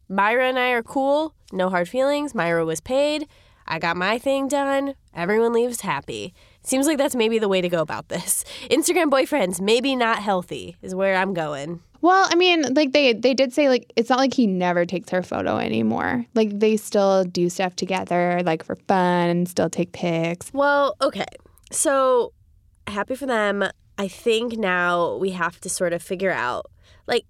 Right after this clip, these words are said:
Speaker 1: <sighs> it seems like the conclusion, at least going off of these two interviews,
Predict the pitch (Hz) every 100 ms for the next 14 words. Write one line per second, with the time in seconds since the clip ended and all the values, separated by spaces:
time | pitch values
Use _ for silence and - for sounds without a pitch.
0 | - - - - - 302 - - 339 415
1 | 453 349 240 196 185 180 180 - 208 220
2 | 208 254 262 254 214 185 160 208 277 320
3 | 302 285 233 208 196 196 - - 208 180
4 | 180 175 160 147 160 175 -